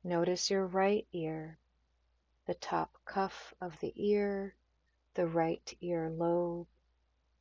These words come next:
and then trace around the ear into the center ear canal. Feel for your entire right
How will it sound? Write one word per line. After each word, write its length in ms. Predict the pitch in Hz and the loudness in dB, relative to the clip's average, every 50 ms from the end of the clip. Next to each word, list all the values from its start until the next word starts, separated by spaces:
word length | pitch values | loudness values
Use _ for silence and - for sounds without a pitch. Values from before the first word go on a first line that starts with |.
| _ _ _ _ _ - | _ _ _ _ _ -2
and 200 | 240 233 220 220 | 0 2 4 4
then 180 | 226 220 220 208 | 4 4 2 2
trace 500 | 214 - - 220 208 208 220 214 - - - | 0 0 2 6 6 6 6 4 2 0 0
around 580 | 208 190 180 180 175 170 170 175 185 190 202 | 0 0 2 2 2 2 2 0 0 0 0
the 240 | 208 214 214 - 165 | -2 -2 -2 -4 -4
ear 380 | 165 165 160 165 165 165 165 - _ _ _ _ _ _ _ _ - | -4 -4 -4 -6 -8 -10 -14 -16 _ _ _ _ _ _ _ _ -4
into 500 | - 196 202 208 214 220 220 208 - 233 | -2 2 2 4 4 2 0 0 0 0
the 120 | 226 233 220 | 0 0 -2
center 760 | - - - 165 165 165 165 - - 180 170 165 170 170 - _ - | -4 -4 -4 -4 -4 -4 -6 -6 -6 -4 -4 -4 -6 -8 -10 _ -6
ear 320 | 156 156 156 156 160 160 - | -4 -2 -2 -2 -2 -6 -8
canal. 600 | - - 170 165 165 165 165 160 156 147 151 165 170 _ _ _ _ _ _ _ _ _ _ _ _ _ _ _ _ _ _ _ _ _ _ _ _ _ _ - | -8 -8 -6 -4 -2 -2 -4 -4 -6 -8 -10 -14 -18 _ _ _ _ _ _ _ _ _ _ _ _ _ _ _ _ _ _ _ _ _ _ _ _ _ _ -18
Feel 460 | - - - 196 185 180 180 180 180 | -8 -2 2 4 4 6 4 2 0
for 220 | - - - 175 | -2 -2 -2 0
your 220 | 175 170 165 160 170 | 0 2 0 0 -2
entire 720 | 170 170 165 - - - 190 180 185 185 190 196 196 190 | -4 -6 -6 -6 -4 -2 0 2 2 2 2 2 0 0
right 400 | 170 160 151 151 156 156 - | -2 -2 0 0 0 0 -4